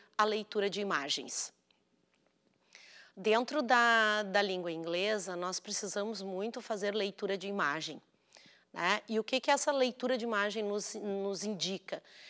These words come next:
Ela nos indica a interpretação correta de um determinado texto, né? Então, aqui, nessas, nesses dois, eh, nessas duas imagens,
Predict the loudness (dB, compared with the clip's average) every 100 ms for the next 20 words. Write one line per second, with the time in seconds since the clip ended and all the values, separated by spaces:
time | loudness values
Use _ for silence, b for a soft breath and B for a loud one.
0 | B -2 0 -2 -2 -4 -4 -2 -2 -4
1 | -2 -4 -2 -6 -6 -4 -4 0 2 0
2 | -2 -8 -10 _ b b b b -4 0
3 | 0 0 -2 -2 -4 -4 -4 -2 -2 -2
4 | -2 -2 -2 -6 -6 -4 -6 B B B
5 | B 0 4 6 6 2 4 2 2 -4
6 | -6 -2 0 0 -2 -4 -2 0 0 -2
7 | -2 -2 -2 -4 -2 4 4 6 4 4
8 | 6 6 4 2 2 2 0 0 0 2
9 | 2 2 2 2 4 4 2 0 -2